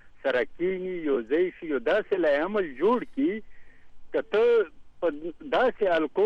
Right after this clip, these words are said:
باندې داسې خلک پاس شوي دي چې هغه بیخي هیڅ رای نه لرلو، هیڅ امکان یې نه لرلو. چېرته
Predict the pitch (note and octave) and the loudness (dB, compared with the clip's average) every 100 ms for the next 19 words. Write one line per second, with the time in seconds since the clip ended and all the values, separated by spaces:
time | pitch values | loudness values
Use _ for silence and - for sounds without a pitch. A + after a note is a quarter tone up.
0 | A3 A3 A3 G3 A3+ A#3 - - - D3+ | 4 2 0 0 0 2 -2 -6 -2 2
1 | A#3 G#3 F3 G3 G#3 - E3 C#3+ - A3+ | 2 0 0 0 -2 0 0 0 0 0
2 | A#3+ A3 D#3+ G#3 - - F#3 G3 F3 - | 0 -4 -6 -10 -8 2 4 4 0 -12
3 | - - D3+ B2+ C3+ G#3 F#3 E3+ C#3+ - | -14 -6 -2 0 2 0 2 2 2 -4
4 | - A#3 A3+ F3+ G#3 G#3+ - E3 C3 A#3 | -6 -4 -4 -4 -6 -6 -4 -4 2 4
5 | A3+ F#3 E3 E3 D#3+ D#3+ F3+ F#3 F#3+ - | 4 2 2 2 4 2 2 0 -2 -4
6 | E3 C3 F3 G#3+ G#3 F3+ E3 E3 D3 C#3+ | -4 -2 -2 0 0 -2 -2 2 2 2
7 | C#3+ F#3 G#3+ - - - - - D3 G3 | 2 0 -2 -12 -14 -14 -14 -12 -4 0
8 | G3+ G3+ | 0 0